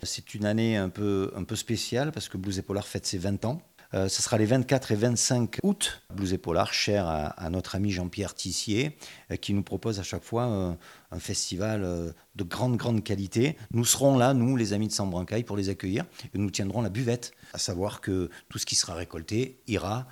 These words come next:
à la chapelle de Touteuzon. À noter également, euh, les journées du patrimoine où nous ferons les vingt et un et vingt-deux septembre.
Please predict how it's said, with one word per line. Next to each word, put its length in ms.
à 140
la 80
chapelle 400
de 80
Touteuzon. 480
À 60
noter 480
également, 540
euh, 120
les 320
journées 380
du 200
patrimoine 640
où 40
nous 160
ferons 380
les 100
vingt 260
et 60
un 80
et 80
vingt-deux 260
septembre. 640